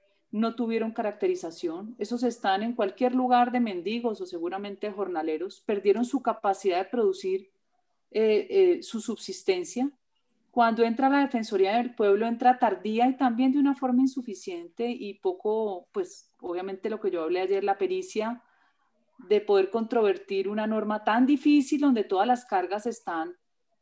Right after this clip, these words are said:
eh, en contra de quien tiene la posesión o la propiedad, pero en este caso es una persona vulnerable, <clears throat> pobre, pobre y además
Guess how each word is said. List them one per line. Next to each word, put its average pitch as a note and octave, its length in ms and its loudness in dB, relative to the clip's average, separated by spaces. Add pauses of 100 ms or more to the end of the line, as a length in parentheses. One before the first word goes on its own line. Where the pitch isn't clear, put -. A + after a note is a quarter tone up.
eh, G3+ 480 0
en G#3 220 -4
contra B3 640 2 (600)
de G#3+ 360 0
quien G3+ 500 -4 (360)
tiene A3 280 -2
la C4 140 4
posesión C4 440 -2
o C4 60 2
la C4 120 4
propiedad, C4 560 2
pero C4 120 0
en G#3 80 -2
este F#3+ 240 -6
caso G#3+ 300 -2
es A3+ 220 -10
una A3+ 240 -4
persona F3 360 -8
vulnerable, F3+ 680 0 (120)
<clears throat> - 100 -20
pobre, A#3 540 -2
pobre B3+ 400 2
y C#4+ 60 2
además F3 380 -2